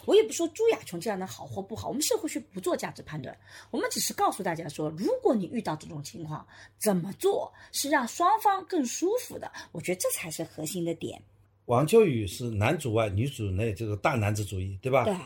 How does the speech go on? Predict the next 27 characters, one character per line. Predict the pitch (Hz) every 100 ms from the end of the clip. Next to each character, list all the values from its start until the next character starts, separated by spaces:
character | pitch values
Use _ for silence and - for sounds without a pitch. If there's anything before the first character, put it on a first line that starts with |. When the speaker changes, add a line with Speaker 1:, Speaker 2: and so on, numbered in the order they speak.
| -
Speaker 2:
能 | 120 185
够 | 247
把 | 165 101
朱 | 190
亚 | 156
琴 | 104 123 151 - _ _ _
给 | 117 110 - -
压 | 196 233
下 | 240
去。 | - - _ -
Speaker 1:
对。 | 190 135 - -
Speaker 2:
反 | 120
正 | 196
把 | - 113
他 | 147
压 | 175 214
下 | 220
去， | 175 147 - -
反 | 135 175
正 | 196
你 | 139
就 | 113 214 139 - _ _
这 | - 175
种 | 170
个 | 160 240
性 | 147 175
的 | 139 110